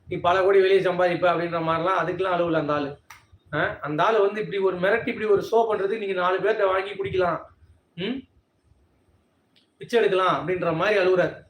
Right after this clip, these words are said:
என் வாழ்க்கை அழிச்சிட்டீங்களாடா, இவ்வளவு நாள் நான் வந்ததுக்கு, அட்லீஸ்ட் நான் டைட்டிலா வின் பண்ணலான்னு பார்த்தேன், என்னையும் அனுப்பி விட்டீங்க மிரட்டி அப்படின்ற மாதிரி தான் வந்து பாத்தீங்கன்னா தலைவன் வந்து இது பண்ணிட்டான். அப்புறம் அரோராக்கு ஸ்கிரிப்டை கொடுத்துட்டாங்க, "அம்மா, நீ டாப் டூல வந்து வரணும்னா, ஆ,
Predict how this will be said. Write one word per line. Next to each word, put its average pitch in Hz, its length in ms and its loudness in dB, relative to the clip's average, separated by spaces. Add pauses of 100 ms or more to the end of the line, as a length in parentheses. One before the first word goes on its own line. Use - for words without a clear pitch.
(140)
என் 170 140 -2
வாழ்க்கை 202 360 0
அழிச்சிட்டீங்களாடா, 175 480 0
இவ்வளவு 170 120 0
நாள் 196 160 0
நான் 170 240 0
வந்ததுக்கு, 175 540 -4 (360)
அட்லீஸ்ட் 214 380 -4
நான் 202 140 0
டைட்டிலா 196 320 2
வின் 190 200 -4
பண்ணலான்னு 185 280 0
பார்த்தேன், 165 240 0
என்னையும் 190 300 -2
அனுப்பி 180 180 -4
விட்டீங்க 160 300 -6 (160)
மிரட்டி 156 440 -6 (460)
அப்படின்ற 160 400 -2
மாதிரி 151 200 0
தான் 180 200 0
வந்து 170 80 -4
பாத்தீங்கன்னா 147 480 -4 (640)
தலைவன் 170 280 -2
வந்து 151 220 -4
இது 160 200 -4
பண்ணிட்டான். 135 260 -6 (540)
அப்புறம் 214 240 0
அரோராக்கு 220 280 2
ஸ்கிரிப்டை 202 320 -2
கொடுத்துட்டாங்க, 185 300 0
"அம்மா, 196 320 0
நீ 175 120 -4
டாப் 185 400 -2
டூல 214 200 0
வந்து 190 180 0
வரணும்னா, 170 680 -2 (560)
ஆ, 196 300 -4